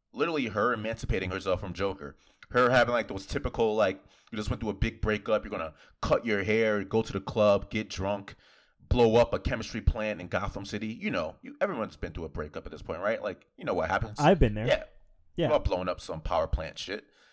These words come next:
Speaker 1: And that's just been fun, you know? Just watching her just trying to realize who she is. Like, she defined herself drunkenly, uh, to Black Canary's character of, "Yeah, I'm just,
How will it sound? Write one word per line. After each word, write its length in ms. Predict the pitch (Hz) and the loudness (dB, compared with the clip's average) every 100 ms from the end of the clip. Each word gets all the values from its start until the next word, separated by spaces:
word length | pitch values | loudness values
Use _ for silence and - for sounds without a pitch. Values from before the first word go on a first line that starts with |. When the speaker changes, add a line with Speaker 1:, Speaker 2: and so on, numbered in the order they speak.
| _ | _
Speaker 1:
And 100 | - | -2
that's 140 | 151 214 | 0 0
just 160 | 247 | -4
been 140 | - 135 | -6 -8
fun, 320 | - - 90 | -6 -4 -4
you 80 | 90 | -4
know? 260 | 98 104 - - _ _ - | -4 -4 -8 -20 _ _ -10
Just 200 | 110 107 | -4 4
watching 360 | 110 120 131 | 4 4 0
her 380 | 113 117 127 127 | 0 2 2 0
just 480 | 104 98 - - - _ _ _ _ _ _ | -4 -8 -8 -12 -16 _ _ _ _ _ _
trying 540 | - - 113 123 127 127 | -10 -2 2 2 2 -2
to 360 | - 117 110 101 _ _ 104 | -4 -2 -2 -6 _ _ -4
realize 480 | 127 127 110 104 | 0 4 4 4
who 220 | - 120 127 | -2 -4 -6
she 220 | - 120 | -6 -6
is. 520 | 104 104 78 - - _ - | -2 -4 -4 -12 -14 _ -4
Like, 300 | 87 85 - _ _ | -4 -6 -16 _ _
she 160 | - 113 | -10 -2
defined 460 | 110 - 117 104 | -2 4 4 4
herself 500 | 104 - 151 143 - | -2 0 4 4 4
drunkenly, 680 | - 107 117 92 85 80 78 _ _ _ _ _ _ _ - | -4 -6 -6 -12 -12 -14 -16 _ _ _ _ _ _ _ -4
uh, 320 | 95 85 82 | 0 2 0
to 220 | - 117 104 | -4 -8 -2
Black 280 | 104 98 | -2 -2
Canary's 420 | - 98 113 90 - | -6 -2 -2 -2 -6
character 440 | 87 80 87 80 | -6 -6 -6 -2
of, 260 | 80 80 - _ _ _ _ _ _ | -2 -4 -14 _ _ _ _ _ _
"Yeah, 240 | 98 95 87 | -2 2 2
I'm 120 | 95 | 0
just, 720 | 87 101 95 - - - - | -2 2 2 0 -12 -14 -16